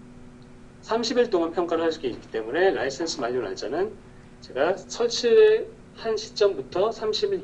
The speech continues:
이후로 날짜가 표시가 됩니다. 근데 만약에 지금, 어, 고객님들께서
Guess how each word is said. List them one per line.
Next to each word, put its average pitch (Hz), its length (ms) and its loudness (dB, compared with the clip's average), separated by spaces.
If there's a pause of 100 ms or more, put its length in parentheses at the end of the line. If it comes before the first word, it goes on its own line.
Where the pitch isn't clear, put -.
이후로 135 500 0 (320)
날짜가 113 300 -2
표시가 160 320 -4
됩니다. - 340 -14 (1700)
근데 175 160 2
만약에 160 320 4
지금, 190 460 4 (320)
어, 110 300 -4
고객님들께서 156 1160 0